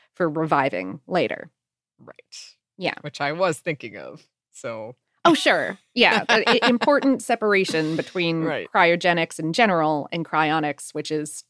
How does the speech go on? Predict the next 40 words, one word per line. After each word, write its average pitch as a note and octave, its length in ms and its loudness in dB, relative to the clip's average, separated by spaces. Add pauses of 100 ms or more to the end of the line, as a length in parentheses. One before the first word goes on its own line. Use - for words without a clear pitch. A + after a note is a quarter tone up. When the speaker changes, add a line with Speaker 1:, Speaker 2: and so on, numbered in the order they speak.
(100)
Speaker 1:
specific. - 720 -14
Yes. - 320 -4
Speaker 2:
Mm-hmm. C#3+ 520 -6
Speaker 1:
Uh, A3+ 420 6
okay. - 280 2
So, - 360 2 (480)
um, G#3+ 300 4 (120)
th-, - 120 -6
the B3+ 140 4
idea D4 280 2
here - 420 -4 (260)
is G3+ 180 -2
that, F#3+ 260 2
um, F3+ 280 0
if D4 220 -6
you D#4 60 2
can C#4 200 0
freeze F#3+ 340 -2
something F3 520 -2 (180)
really A#3 440 2
fast - 480 -4 (100)
to G#3 280 -4
really A#3+ 500 0
cold G#3+ 400 0
temperatures, - 640 -10 (420)
you A#3+ 180 2
don't C#4 280 2
give B3+ 300 2
water A3 380 2
ice D#3+ 340 -2
the F3 100 -8
time F#3 580 0
to - 120 -10
form G#3+ 400 -2
up - 320 0
into G3 260 -2
these G3+ 220 -2
big, E3+ 400 -2
pokey - 320 -8
crystals. - 640 -8